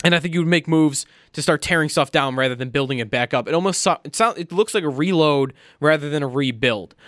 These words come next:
But what are you really reloading from? I like the Jets. I know that if I put a poll up right now on Twitter, who do you think's gonna be better this year, Bills or Jets?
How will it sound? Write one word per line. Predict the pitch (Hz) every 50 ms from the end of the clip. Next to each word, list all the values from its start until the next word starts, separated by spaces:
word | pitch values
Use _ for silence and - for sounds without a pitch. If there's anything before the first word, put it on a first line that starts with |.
| - _ _
But | 143 147
what | 143 151 180 165
are | 170 165
you | 160 156
really | 147 156 160 147 143 131
reloading | 123 139 135 131 127 127 131 127 123 117 104 95
from? | - - - 117 95 73 - - _ _ _ _ _ _ _ _ _ _ _ _ _ _ _ _ _ _ _ _ _ _ _ _ _ _ _ _ _ _ _ _
I | 175 214 285 311
like | 269 220 220 226 220 -
the | 135
Jets. | 131 - 123 92 - - - - - - _ _ _ _ _ _ _ _ _ -
I | 165 208 247
know | 262 269 269 262 262
that | 214 240 220 202 190 - _ _ _ _ _ _ _ _ _ _ _ _ _ _ _ _ _ _ _
if | 185 170 226
I | 220
put | 240 - 254 254
a | 208
poll | - - - 226 226 220 214
up | 196 175 - 156
right | 175 180 180 175
now | 175 175 170 165
on | 151 147
Twitter, | 131 - - 170 151 131 117 113 110 - _ _ _ _ _ _ _ _ _ _ _ _ _ _ _
who | - 208
do | 226
you | 208
think's | 196 208 185 -
gonna | 180 185
be |
better | 175 170 180 175
this | 156 147 - -
year, | 135
Bills | 123 120 156 165 151 147
or | 139
Jets? | - 156 143 117 - - -